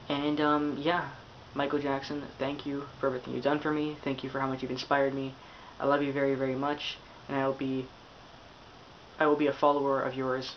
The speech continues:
until the very end. We all know that you're innocent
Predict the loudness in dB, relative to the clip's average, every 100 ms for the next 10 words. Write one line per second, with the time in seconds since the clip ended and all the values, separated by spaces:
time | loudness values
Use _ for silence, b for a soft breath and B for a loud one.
0 | -12 -4 -2 2 2 0 -2 -6 -10 -14
1 | B B B B B 4 8 8 8 6
2 | 6 4 2 -2 -2 -4 -6